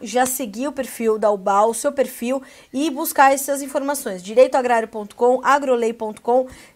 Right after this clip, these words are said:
ubal ponto org ponto B R. O importante é vocês se inscreverem, estarem lá no dia dezoito de dezembro,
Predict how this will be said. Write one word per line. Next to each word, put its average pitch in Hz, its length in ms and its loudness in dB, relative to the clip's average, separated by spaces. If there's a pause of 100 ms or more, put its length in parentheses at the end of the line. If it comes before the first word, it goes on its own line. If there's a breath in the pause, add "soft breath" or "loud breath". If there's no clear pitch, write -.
(220)
ubal 269 360 10
ponto 294 300 -2
org 240 260 4
ponto 240 260 -8
B 214 100 -8
R. 247 400 0
O 269 120 -8
importante 254 400 -4
é - 20 -10
vocês 214 260 -10
se - 120 -8
inscreverem, 233 560 -4
estarem 240 340 0
lá 214 220 -2 (260 loud breath)
no 233 80 -4
dia 226 180 4
dezoito 233 480 2
de 240 120 -12
dezembro, 226 500 -4